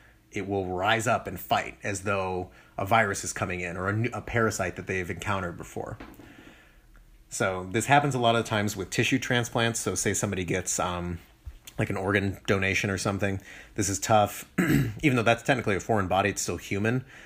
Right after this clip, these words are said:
Even the smallest differences between human to human, sibling to sibling even, they'll be targeted, and the immune cells can go in and, like, attack the new tissue. And that can cause all kinds of systemic bad effects.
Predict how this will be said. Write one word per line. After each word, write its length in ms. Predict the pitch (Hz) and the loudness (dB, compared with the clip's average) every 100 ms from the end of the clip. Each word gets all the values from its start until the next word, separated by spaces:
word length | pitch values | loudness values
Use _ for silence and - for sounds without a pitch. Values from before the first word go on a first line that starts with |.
| - - - - 135 | -20 -20 -20 -10 4
Even 280 | 139 143 | 4 6
the 80 | 127 | 2
smallest 520 | - - 113 117 107 | 0 2 2 2 0
differences 460 | 104 98 95 98 87 | -2 -2 -2 -4 -4
between 300 | 90 - 95 | -6 -4 -2
human 260 | 90 104 92 | 0 0 0
to 60 | |
human, 320 | 90 98 92 | 0 -2 0
sibling 340 | 85 131 110 95 | 0 2 2 -2
to 60 | |
sibling 440 | 82 - 98 90 87 | -4 0 0 0 -2
even, 340 | 87 80 104 - - | -4 -4 -8 -12 -10
they'll 160 | 101 107 | 2 2
be 120 | 95 | 2
targeted, 520 | - 101 98 87 80 | 0 2 2 0 -4
and 400 | - 92 87 87 - - | -4 -4 -4 -8 -10 -6
the 80 | |
immune 260 | 92 98 101 | -4 -2 -2
cells 340 | - 92 90 | 0 -2 -2
can 220 | - 87 90 | -4 -6 -2
go 240 | 110 104 | -2 0
in 220 | 101 95 | -2 -4
and, 160 | 82 - | -8 -10
like, 180 | 98 90 | -10 -10
attack 600 | 69 - 107 90 - - - | -8 -2 0 0 -6 -16 -6
the 120 | 104 | -4
new 300 | 98 104 101 | 0 0 0
tissue. 540 | 92 - 101 - 87 101 - - - - - - | -2 -4 -2 -2 -4 -8 -14 -20 -20 -20 -20 -6
And 380 | 101 92 92 85 | -2 0 -2 -2
that 280 | 101 107 - | 2 2 0
can 240 | 104 90 | -4 -4
cause 240 | - 90 | -2 0
all 120 | 95 110 | 0 0
kinds 260 | 110 101 | 0 -2
of 80 | 90 | -2
systemic 540 | - - 101 95 - - _ - | -4 -2 -2 -2 -6 -14 _ -2
bad 220 | 95 92 | 0 0
effects. 540 | 139 - 87 - - | -2 -4 -4 -4 -12